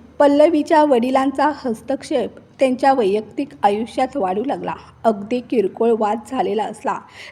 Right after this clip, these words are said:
तरी पल्लवी लगेच आपल्या बाबांना फोन करत असे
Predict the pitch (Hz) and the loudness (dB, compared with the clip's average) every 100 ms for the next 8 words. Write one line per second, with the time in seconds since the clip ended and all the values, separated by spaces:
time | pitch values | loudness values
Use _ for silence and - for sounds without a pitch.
0 | - 277 302 320 269 247 254 294 285 233 | 2 4 4 2 0 2 0 0 0 -2
1 | 233 254 285 - - 254 247 202 220 214 | 0 0 0 -2 0 0 0 0 -2 -4
2 | 254 - 262 226 - 262 330 - - 175 | -6 -6 -6 -6 -4 -4 -4 -10 -8 -8